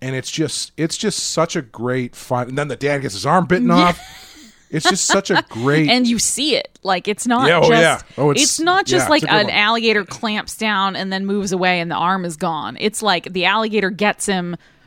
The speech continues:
Speaker 2: twists
Speaker 1: Yep.
Speaker 2: and twists and pulls,
Speaker 1: Yep.
Speaker 2: and there it goes.
Speaker 1: Yes, he should
Speaker 2: Yeah.
Speaker 1: have, he should have died very shortly
Speaker 2: Yeah,
Speaker 1: after
Speaker 2: he should
Speaker 1: that.
Speaker 2: have just gone into shock and
Speaker 1: It was
Speaker 2: died
Speaker 1: like a, it was like a
Speaker 2: immediately.
Speaker 1: Pennywise attack.
Speaker 2: Yeah, <laughs> it was. It was.
Speaker 1: But,
Speaker 2: Oh,
Speaker 1: you know,
Speaker 2: that's
Speaker 1: it's
Speaker 2: funny.
Speaker 1: just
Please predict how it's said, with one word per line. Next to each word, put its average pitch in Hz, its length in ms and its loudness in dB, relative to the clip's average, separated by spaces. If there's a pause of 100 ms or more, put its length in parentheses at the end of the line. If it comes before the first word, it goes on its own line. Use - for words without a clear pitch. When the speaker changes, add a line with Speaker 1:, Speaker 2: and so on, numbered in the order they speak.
(220)
Speaker 2:
twists - 580 0
Speaker 1:
Yep. 127 240 0 (120)
Speaker 2:
and 208 220 -2
twists - 560 -2
and 165 220 -6
pulls, 127 500 0
Speaker 1:
Yep. 107 100 -2
Speaker 2:
and 165 500 -8
there 185 240 2
it - 80 -2
goes. 113 340 -2
Speaker 1:
Yes, 104 200 -4
he 131 120 -6
should - 200 -2
Speaker 2:
Yeah. 196 100 0
Speaker 1:
have, 135 120 -4
he 180 80 -6
should 202 180 -4
have 113 120 -6
died 82 240 -4
very 85 280 -8
shortly 82 260 -6
Speaker 2:
Yeah, - 100 -6
Speaker 1:
after 73 100 -10
Speaker 2:
he 202 100 -6
should 190 220 -2
Speaker 1:
that. 180 40 -8
Speaker 2:
have 170 140 -6
just 170 240 -10
gone 175 200 -4
into 143 180 -12
shock - 320 -6
and 156 60 -2
Speaker 1:
It - 40 0
was 165 120 2
Speaker 2:
died 190 60 2
Speaker 1:
like 160 100 0
a, 147 100 -2
it 120 80 -4
was 170 140 -2
like 185 100 -2
a 139 40 -4
Speaker 2:
immediately. - 140 -10
Speaker 1:
Pennywise 117 520 -6
attack. 92 460 -8
Speaker 2:
Yeah, 220 300 -4
<laughs> - 40 -6
it 453 300 0
was. 539 520 2
It 427 280 -2
was. 415 600 2 (480)
Speaker 1:
But, 147 320 2
Speaker 2:
Oh, 220 220 -8
Speaker 1:
you 170 100 -2
know, 123 120 0
Speaker 2:
that's 147 120 -6
Speaker 1:
it's 147 120 -6
Speaker 2:
funny. 156 60 -10
Speaker 1:
just 160 200 0